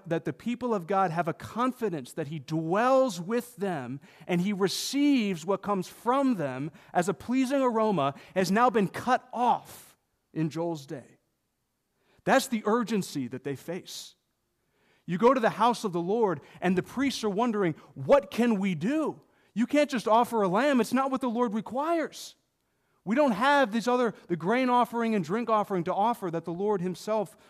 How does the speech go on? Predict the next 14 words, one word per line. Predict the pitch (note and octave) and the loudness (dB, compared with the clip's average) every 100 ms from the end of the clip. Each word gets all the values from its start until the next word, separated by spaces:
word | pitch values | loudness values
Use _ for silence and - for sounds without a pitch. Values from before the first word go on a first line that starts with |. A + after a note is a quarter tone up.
| _ | _
would | D#3+ D#3+ | -6 -4
require | F3 - G#3 G#3+ F3+ D3+ - _ | -4 -2 0 2 0 -2 -10 _
from | - - B3 B3 | -8 0 0 2
us." | G3+ D3 - | 0 0 -4
But | D#3 | -10
the | C#3+ | -8
priests | - B3 A3+ | -6 -6 -4
don't | G#3+ G3+ F#3+ | -2 0 0
get | F3+ | -4
the | C#3+ | -2
day | E3+ D#3+ | 0 2
off, | G#3 E3+ - | 4 2 -2
do | F3 E3+ | -6 -4
they? | C#3+ A#2 D#3+ | -4 -6 -10